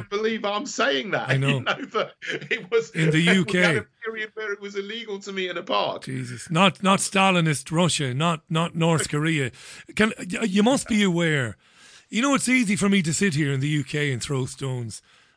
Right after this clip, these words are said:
Speaker 1: My country is a basket case. You probably know that a sixty-six-year-old grandmother called Margaret Buttimer has been sent to prison in Cork for ninety days for repeatedly refusing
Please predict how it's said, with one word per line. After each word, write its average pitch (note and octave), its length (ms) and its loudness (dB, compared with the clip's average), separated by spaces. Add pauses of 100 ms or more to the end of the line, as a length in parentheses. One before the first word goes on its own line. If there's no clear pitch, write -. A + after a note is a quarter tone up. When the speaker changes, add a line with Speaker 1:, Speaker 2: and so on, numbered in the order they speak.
(160)
Speaker 1:
My G#3+ 280 6
country D#3+ 680 -2
is D3+ 200 -2
a C#3+ 80 -2
basket D#3 560 -2
case. A#2+ 480 -10
You F#3 200 2
probably D#3 480 2
know D#3 440 2 (440)
that D#3 560 0
a D3+ 440 -2 (240)
sixty-six-year-old D#3+ 1120 0
grandmother D3 560 -2
called C3 260 -4
Margaret C#3+ 540 0
Buttimer C#3 460 -4 (420)
has C3+ 100 -8
been C#3 160 2
sent F#3 360 0
to C#3+ 80 -8
prison C#3 420 -2
in A#2 100 -6
Cork D3+ 400 -2
for B2 160 -8
ninety C3+ 460 -2
days B2+ 480 -8 (320)
for D#3 260 -2
repeatedly C#3 960 -2 (260)
refusing D3 720 -2